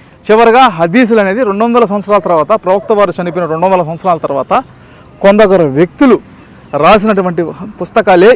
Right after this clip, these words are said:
ఈ హదీస్ పుస్తకాలు. అది ప్రవక్త గారి కాలంలో ఉండేది ఖురాన్ గ్రంథం ఒకటే. ఎంతోమంది దేవుని యొక్క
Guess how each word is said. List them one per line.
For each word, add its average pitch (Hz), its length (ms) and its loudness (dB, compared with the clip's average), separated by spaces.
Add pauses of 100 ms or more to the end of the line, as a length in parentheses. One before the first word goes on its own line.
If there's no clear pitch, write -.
ఈ 202 40 2 (100)
హదీస్ 180 320 -2
పుస్తకాలు. 151 480 -4 (680)
అది 123 120 -8 (140)
ప్రవక్త 202 340 2
గారి 214 200 4
కాలంలో 185 220 2
ఉండేది 190 280 -4
ఖురాన్ 175 300 0
గ్రంథం 156 340 -4
ఒకటే. 160 260 -2 (140)
ఎంతోమంది 202 540 -2 (180)
దేవుని 196 300 -2
యొక్క 180 140 -4